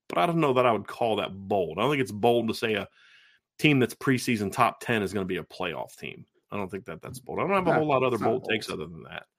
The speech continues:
Speaker 2: I actually had a bold take that I think the Pac-twelve winner this year in the, well, the championship game at least is going to be a three-loss team, 'cause I think that that team's gonna,
Speaker 1: Interesting.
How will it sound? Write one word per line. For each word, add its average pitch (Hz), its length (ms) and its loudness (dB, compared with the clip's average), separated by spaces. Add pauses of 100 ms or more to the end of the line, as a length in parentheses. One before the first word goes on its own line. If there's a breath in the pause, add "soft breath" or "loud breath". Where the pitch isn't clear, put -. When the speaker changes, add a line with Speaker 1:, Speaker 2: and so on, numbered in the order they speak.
(800)
Speaker 2:
I 147 100 4
actually 185 240 2
had 143 80 4
a 131 40 4
bold 127 280 0
take 131 280 0
that 127 60 0
I 127 100 0
think 131 220 -4
the 123 60 -8
Pac-twelve 123 540 -4
winner 127 280 -2
this 120 240 -4
year 117 280 -2
in 113 760 -4 (220)
the, 120 100 -12
well, 117 200 -4
the 104 80 -8
championship 117 420 -4
game 110 180 -6
at 107 120 -10
least 107 280 -6
is 107 120 -10
going 110 240 -4
to 104 100 -12
be 104 120 -6
a 98 40 -6
three-loss 104 540 -6
team, 101 320 -8
'cause 107 160 -8
I 104 100 -4
think 113 180 -4
that 190 80 2
that 208 60 -2
team's 208 60 -2
gonna, 123 140 0
Speaker 1:
Interesting. 104 420 -6